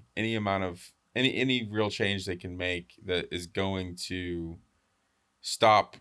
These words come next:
a certain, certain players from, from min-maxing the system.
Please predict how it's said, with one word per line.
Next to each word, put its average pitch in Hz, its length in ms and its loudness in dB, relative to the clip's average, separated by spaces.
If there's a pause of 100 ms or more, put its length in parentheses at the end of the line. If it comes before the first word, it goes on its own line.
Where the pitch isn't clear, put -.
(460)
a 98 80 -2
certain, 95 440 0
certain 107 340 0
players 92 680 0
from, 90 580 -2 (480)
from 90 420 -6 (240)
min-maxing 90 640 0
the 85 60 -8
system. - 400 -10